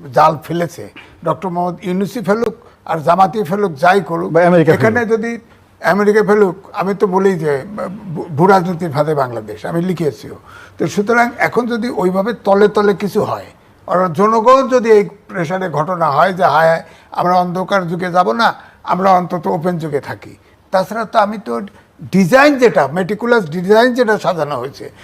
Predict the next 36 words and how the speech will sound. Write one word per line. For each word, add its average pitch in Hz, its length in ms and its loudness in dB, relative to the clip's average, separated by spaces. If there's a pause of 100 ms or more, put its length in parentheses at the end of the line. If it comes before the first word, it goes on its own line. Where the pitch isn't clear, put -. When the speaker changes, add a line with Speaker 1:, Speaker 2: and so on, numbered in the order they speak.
(160)
Speaker 1:
তাতে 196 220 2
করে 226 200 0
বিএনপি 180 440 -2
জেতার 147 320 -2
সম্ভাবনা 131 540 -8
আমি 123 380 -8
আর 113 100 -8
এখন 110 280 -16
দেখছি - 320 -14
না। - 120 -20 (460)
ইলেকশন 220 440 2
হয় 226 240 4
কিনা 233 260 -2
সন্দেহ 123 320 -14
আছে, - 300 -20 (400)
আমার 180 180 2
কাছে 185 260 -6
এও 214 180 4
মনে 139 200 -4
হচ্ছে। - 320 -20 (360)
কারণ 196 280 0
আপনি 220 260 0
চিন্তা 226 340 -6
করেন 131 320 -4 (360)
যে 202 500 0 (160)
এর 226 240 4
বাইরেও 220 440 4
আছে, 147 240 2
ধরেন 165 300 0 (320)
এই 180 100 -6
ডক্টর 190 300 0
মোহাম্মদ 214 280 0
ইউনূস 202 220 -2
বলছে 196 320 -6
না 196 160 -12 (360)
যে 196 300 -2